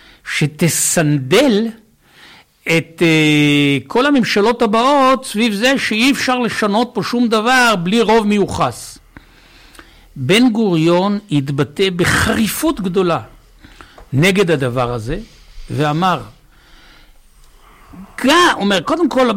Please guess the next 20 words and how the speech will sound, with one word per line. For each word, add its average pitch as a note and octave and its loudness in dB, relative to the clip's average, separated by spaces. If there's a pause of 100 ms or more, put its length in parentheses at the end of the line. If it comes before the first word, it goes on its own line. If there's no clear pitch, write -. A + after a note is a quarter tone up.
לא, G3 0
לא, G3+ -6
אה, F#3 -2 (100)
ב-, F3 -2
בהרבה F3 2
מדינות F#3+ 0
אין G3 0
דברים C#3 -2
כאלה, A#2 -8
אבל D3 -2
גם C4+ 2
במדינות C4 2
שיש, G3 -2
אולי F3 0
זה F3+ -2
יכול F#3 -2
שם F3+ -4
להחזיק D3+ -4
מעמד E3+ 0
בגלל, F3+ 0